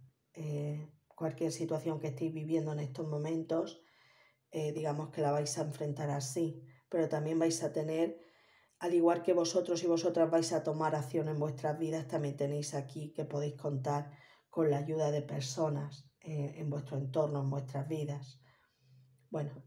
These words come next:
estáis viviendo o vais a vivir estas emociones que son muy gratas.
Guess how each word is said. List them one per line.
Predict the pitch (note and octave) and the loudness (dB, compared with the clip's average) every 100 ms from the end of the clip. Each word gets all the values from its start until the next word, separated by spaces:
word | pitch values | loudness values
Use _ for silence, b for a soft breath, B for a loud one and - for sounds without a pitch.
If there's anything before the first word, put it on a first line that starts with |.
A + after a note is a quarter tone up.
| - | -10
estáis | E3 F3+ E3+ | 0 2 4
viviendo | D#3+ E3 E3 E3+ F3+ | 6 8 8 6 4
o | E3+ E3 | 2 4
vais | E3 D#3+ | 4 4
a | D#3+ | 0
vivir | D#3 D3+ D3+ | -2 0 -2
estas | D3 C3 D3+ - | -2 -4 -6 -4
emociones | D#3 C#3+ - E3+ D#3+ D#3+ E3 | -2 -2 0 2 4 2 -2
que | - D3+ | -4 -4
son | - D3 | -2 -2
muy | D3 C#3+ | 0 0
gratas. | D3+ D#3 D#3+ E3 E3+ - | 2 2 2 0 -2 -6